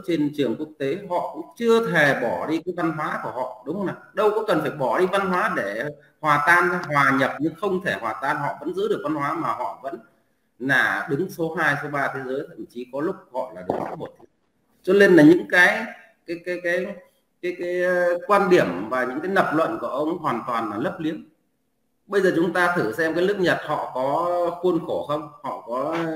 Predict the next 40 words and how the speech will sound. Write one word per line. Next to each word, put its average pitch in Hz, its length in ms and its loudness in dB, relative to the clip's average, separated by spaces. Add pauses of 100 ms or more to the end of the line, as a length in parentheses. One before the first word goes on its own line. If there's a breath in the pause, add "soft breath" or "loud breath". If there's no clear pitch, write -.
này 135 260 -2 (200)
kia 147 180 -4
không, 143 180 -8 (280)
họ 113 300 -6
có 160 400 -2 (580)
cúi 175 200 2
đầu 131 360 2
dạp 120 240 -2
mình 117 260 -2
không? 143 100 -16 (360)
Nhưng 220 140 -8
cái 226 120 0
đó 214 80 2
không 233 340 0
phải 120 280 0
là 139 420 0
cái 180 160 -2
trói 202 220 -2
buộc 190 300 2
con 175 200 4
người 147 140 4
ta 165 240 0
vào 147 160 2
khuôn 170 280 -2
khổ, 110 180 -4
mà 131 160 -6
đó 139 280 -4
là 170 120 -4
những 135 200 -6 (100)
cái 160 240 0 (360)
sự 147 380 -6 (320)
thành 135 200 0 (120)
kính, 156 120 -2 (160)
sự 139 240 -4
cái 170 280 -4
đạo 170 240 0
đức 226 220 0
của 123 140 -4
con 151 200 0
người. 127 280 0